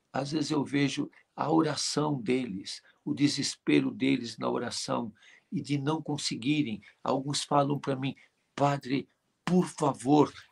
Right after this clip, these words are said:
me ajuda a arranjar um trabalho, me ajuda a arranjar uma coisa pra fazer." Vejo aqueles que trabalham mais de doze horas por dia pra ganhar cinquenta centavos menos o quilo do papelão,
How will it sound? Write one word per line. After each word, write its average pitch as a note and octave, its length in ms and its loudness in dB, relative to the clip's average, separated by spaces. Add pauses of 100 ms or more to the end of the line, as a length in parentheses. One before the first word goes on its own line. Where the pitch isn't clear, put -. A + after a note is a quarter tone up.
me C3 140 -2
ajuda D3 420 2
a B2+ 40 4
arranjar B2 340 -4
um A#2 60 -8
trabalho, G#2+ 760 -4 (380)
me C#3 80 2
ajuda C#3 440 0
a C3 40 0
arranjar B2 340 -4
uma A#2 180 -4
coisa A#2 340 -4
pra A2 200 -12
fazer." A2 540 -4 (520)
Vejo C3 380 -2
aqueles C#3+ 420 0
que - 120 -18
trabalham B2 640 2 (340)
mais D#3 420 -2
de C#3+ 120 0
doze C#3+ 520 6
horas C3 340 4
por G#2+ 240 -6
dia B2 340 0 (280)
pra C3+ 140 2
ganhar B2+ 520 2
cinquenta B2+ 960 -2
centavos A#2+ 920 0
menos A#2+ 480 -4 (260)
o - 80 -8
quilo B2 360 2
do A2+ 140 -6
papelão, A2+ 680 -4